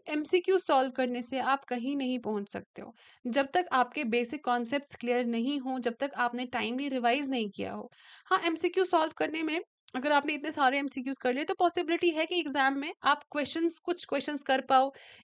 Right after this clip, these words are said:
एग्जाम अगर दो घंटे का है, तो दो घंटे आपके वेस्ट नहीं होंगे, एक घंटा आप एटलीस्ट बैठ पाओगे, कुछ क्वेश्चन सॉल्व कर पाओगे। लेकिन जो लेवल क्वेश्चंस का आ रहा है,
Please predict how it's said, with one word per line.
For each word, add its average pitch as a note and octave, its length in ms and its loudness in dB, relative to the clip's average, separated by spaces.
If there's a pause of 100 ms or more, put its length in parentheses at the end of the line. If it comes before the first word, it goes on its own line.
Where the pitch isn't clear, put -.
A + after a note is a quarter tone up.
एग्जाम C4+ 320 4
अगर C4+ 160 0
दो A3+ 280 2
घंटे C4+ 300 2
का C4 120 2
है, C4 120 2
तो C4+ 80 -2
दो B3 160 6
घंटे B3+ 240 2
आपके B3+ 220 6
वेस्ट B3 320 0
नहीं C4+ 100 -2
होंगे, B3 280 -2 (160)
एक B3 180 2
घंटा B3+ 240 4
आप B3+ 120 4
एटलीस्ट A#3 280 -2
बैठ G#3+ 260 2
पाओगे, A#3+ 260 4
कुछ - 180 -4
क्वेश्चन B3 280 0
सॉल्व A#3+ 300 2
कर A3+ 140 2
पाओगे। A#3 400 2 (680)
लेकिन E4 340 2 (200)
जो B3+ 200 0
लेवल C#4 380 2
क्वेश्चंस D4 500 0
का - 140 0
आ A#3 260 4
रहा A#3+ 180 8
है, A#3+ 260 2